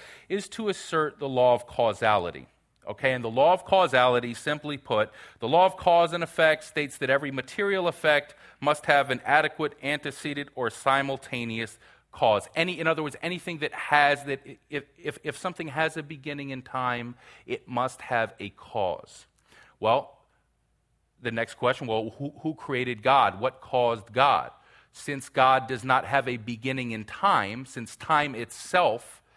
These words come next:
had that foundational start, the,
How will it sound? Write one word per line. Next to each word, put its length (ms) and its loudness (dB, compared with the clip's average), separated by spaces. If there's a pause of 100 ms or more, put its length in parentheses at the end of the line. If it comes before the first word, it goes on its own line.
(140)
had 320 4
that 220 2
foundational 640 -2
start, 480 2 (340)
the, 220 -4